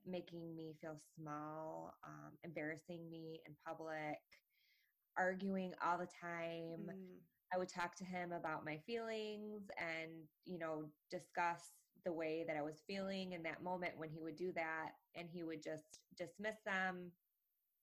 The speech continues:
Speaker 1: kind of not let me express who I really was.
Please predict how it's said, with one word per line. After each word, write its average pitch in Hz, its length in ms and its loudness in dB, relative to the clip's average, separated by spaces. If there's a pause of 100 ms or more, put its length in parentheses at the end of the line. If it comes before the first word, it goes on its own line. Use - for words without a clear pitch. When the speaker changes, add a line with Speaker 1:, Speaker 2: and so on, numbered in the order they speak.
(380)
Speaker 1:
kind 175 140 -4
of 165 100 -4
not 165 260 0
let 151 180 0
me 165 240 -2
express 156 440 -4 (100)
who 175 100 -4
I 165 60 0
really 156 300 -2
was. 156 480 -2